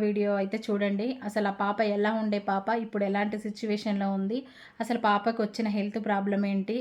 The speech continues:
అసలు ఆ పాపకి ఏమైంది అనేది మొత్తం కూడా నేను కావేరి మాటలతోటే మీకు చెప్తది. మీరు వినండి ఫ్రెండ్స్, దయచేసి ప్రతి ఒక్కళ్ళు వీడియో స్కిప్ చేయొద్దండి. ఎందుకంటే ఒక చిన్న పాపకి మనము మేలు చేసిన వాళ్ళం అవుతాము. ప్లీజ్ దయచేసి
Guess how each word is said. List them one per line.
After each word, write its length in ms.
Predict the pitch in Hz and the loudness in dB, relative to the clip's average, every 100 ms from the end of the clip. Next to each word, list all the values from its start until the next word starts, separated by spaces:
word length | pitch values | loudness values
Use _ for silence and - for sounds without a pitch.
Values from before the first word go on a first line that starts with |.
| 254 | -4
అసలు 200 | 214 - | -2 -2
ఆ 100 | 208 202 | 0 0
పాపకి 380 | 202 214 214 208 208 | 0 0 0 2 2
ఏమైంది 500 | 220 208 202 196 262 - - - - 214 | 4 4 4 2 0 -6 -18 -20 -6 0
అనేది 220 | 208 214 208 | 2 4 2
మొత్తం 320 | 202 - 220 214 | 2 2 2 4
కూడా 160 | 208 226 | 4 4
నేను 140 | 214 202 | 4 4
కావేరి 360 | 208 196 208 220 214 | 4 6 4 2 2
మాటలతోటే 540 | 196 208 202 202 202 233 | 2 0 0 -2 0 0
మీకు 160 | 202 - | -2 -4
చెప్తది. 340 | 202 196 202 226 220 | -6 -2 -2 0 0
మీరు 160 | 202 196 | 0 0
వినండి 300 | 196 196 196 | 0 0 0
ఫ్రెండ్స్, 300 | 196 214 247 202 | -2 -2 -2 0
దయచేసి 440 | 202 202 214 208 233 226 | 0 0 -2 -2 -2 0
ప్రతి 240 | 208 220 208 | 0 0 -2
ఒక్కళ్ళు 300 | 196 220 214 208 | 0 0 0 0
వీడియో 200 | 202 202 | 0 -2
స్కిప్ 260 | 202 214 202 - | -4 -6 -6 -4
చేయొద్దండి. 480 | 202 190 196 196 208 | -2 0 0 2 0
ఎందుకంటే 380 | 202 214 208 240 - - - - | 0 -2 -2 -4 -6 -20 -8 -4
ఒక 80 | 220 220 254 | -2 0 4
చిన్న 180 | 247 247 240 | 6 6 4
పాపకి 420 | 214 214 208 247 285 - _ - | 2 2 0 -2 -4 -14 _ -2
మనము 260 | 214 214 208 202 202 196 - - _ _ _ | 2 4 4 2 -2 -4 -14 -20 _ _ _
మేలు 260 | 233 240 247 | 4 6 6
చేసిన 240 | 233 233 233 | 4 4 2
వాళ్ళం 240 | 208 202 202 | 2 2 2
అవుతాము. 340 | 196 196 202 254 285 - | 0 0 0 0 -4 -4
ప్లీజ్ 260 | 220 233 254 - | 0 2 0 0
దయచేసి 460 | 202 196 208 202 | 0 2 0 0